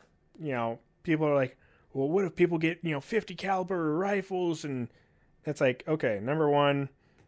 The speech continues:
you know, that rifle is gonna cost you bare minimum five, six thousand dollars. Um, the bullets are six dollars a pop.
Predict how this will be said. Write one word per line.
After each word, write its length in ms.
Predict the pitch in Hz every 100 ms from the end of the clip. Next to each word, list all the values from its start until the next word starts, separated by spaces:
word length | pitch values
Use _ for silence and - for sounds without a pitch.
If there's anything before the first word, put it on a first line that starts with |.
| _ _ -
you 100 | 131
know, 160 | 117
that 200 | 117 127
rifle 360 | 123 147 151 151
is 80 | 139
gonna 160 | 139
cost 340 | 135 127 127 -
you 200 | 120 120
bare 220 | - 131 139
minimum 540 | 135 131 127 123 127 -
five, 340 | - 123 120
six 240 | - 123
thousand 360 | - 117 110 107
dollars. 580 | 98 95 95 95 - - _ _ _ _ _ _ -
Um, 560 | 131 110 98 92 95 - -
the 80 | 123
bullets 640 | 110 156 165 156 117 - -
are 140 | 117
six 480 | - - 160 151 -
dollars 360 | 139 131 120
a 180 | 117 104 - _
pop. 640 | - - 156 110 98 -